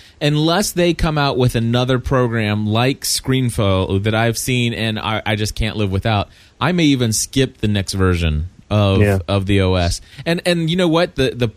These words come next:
Speaker 1: the problem that Apple has in my household is I don't own just one Mac anymore. So now it's two Macs.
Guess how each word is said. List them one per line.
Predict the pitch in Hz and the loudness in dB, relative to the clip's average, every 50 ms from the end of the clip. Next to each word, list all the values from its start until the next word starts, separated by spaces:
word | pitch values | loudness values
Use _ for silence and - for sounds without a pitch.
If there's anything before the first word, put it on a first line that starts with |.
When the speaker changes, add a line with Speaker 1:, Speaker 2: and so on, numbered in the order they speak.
| - | -10
Speaker 1:
the | - 123 123 110 | -4 -4 -2 -2
problem | - 147 147 143 156 156 160 156 | 0 0 2 2 2 0 0 0
that | 135 131 120 113 - - | 0 2 0 0 -2 -2
Apple | 117 120 135 147 - 143 135 | -4 -4 -2 -2 0 0 2
has | 131 131 127 120 120 117 - | 2 2 2 2 0 -2 -2
in | - 117 120 113 | -2 -2 0 2
my | 110 110 120 156 | 2 2 2 2
household | 196 180 143 113 110 - - 104 98 98 | 2 2 2 2 0 0 0 2 2 2
is | 101 101 110 110 - _ - | 2 0 0 -2 -6 _ -6
I | - 131 160 | -2 -2 0
don't | 170 202 202 185 | 0 0 0 0
own | 165 175 208 220 190 | 0 0 0 0 0
just | - 127 110 - - | 0 0 -2 -2 0
one | 107 104 101 98 95 | 0 0 0 0 0
Mac | 90 87 80 80 82 - | 0 0 -2 -2 -4 -4
anymore. | 95 90 87 87 80 73 - - - - _ _ _ _ _ _ | -2 -2 -2 -2 -2 -4 -4 -6 -10 -14 _ _ _ _ _ _
So | - - 139 | -4 0 0
now | 123 120 117 127 143 175 190 160 | 2 2 2 2 2 2 2 0
it's | 123 - - | 0 -2 -4
two | - - 190 208 | -4 -2 -2 0
Macs. | 196 139 87 - - - - - - - - - - | 0 0 -2 -4 -6 -14 -12 -10 -10 -8 -8 -10 -12